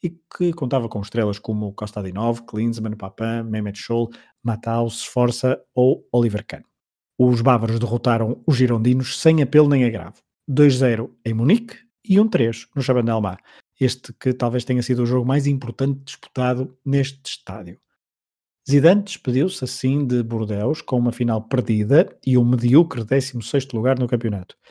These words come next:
Isto depois, no ano anterior, o número sete da formação do Bordeaux ter coincidido com um treinador português.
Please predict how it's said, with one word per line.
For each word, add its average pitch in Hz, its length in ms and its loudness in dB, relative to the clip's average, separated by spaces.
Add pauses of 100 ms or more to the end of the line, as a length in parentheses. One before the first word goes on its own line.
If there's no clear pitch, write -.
(240)
Isto 175 220 0
depois, 156 300 2
no 143 160 2
ano 151 100 2
anterior, 135 380 0
o 123 40 0
número 123 300 -4 (500)
sete 147 280 0
da 113 100 -4
formação 117 640 0
do 107 120 -4
Bordeaux 110 440 -2 (320)
ter 131 200 2
coincidido 127 600 0
com 120 220 -2
um 117 80 -2
treinador 123 400 0
português. 101 580 -10